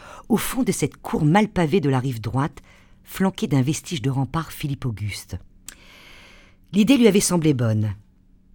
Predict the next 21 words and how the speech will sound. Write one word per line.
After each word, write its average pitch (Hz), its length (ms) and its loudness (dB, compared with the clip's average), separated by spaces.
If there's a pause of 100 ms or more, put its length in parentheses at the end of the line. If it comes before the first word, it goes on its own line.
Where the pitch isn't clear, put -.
(220)
Elle 135 120 -2
ne 135 60 2
l'était 135 220 0
pas 208 180 0
autant - 280 -2
qu'il - 160 -8
y 127 80 -6
paraissait, 135 540 -4 (360)
car 151 140 0
l'endroit 175 360 2
convoqua 151 460 -2
aussitôt 214 440 -2
le 165 80 0
souvenir 156 380 -4
de 135 100 -4
l'absente 170 500 -6
qui, 135 300 -8 (520)
bien 151 220 0
que 135 160 -4
jamais 160 360 0
évoqué, 131 500 -4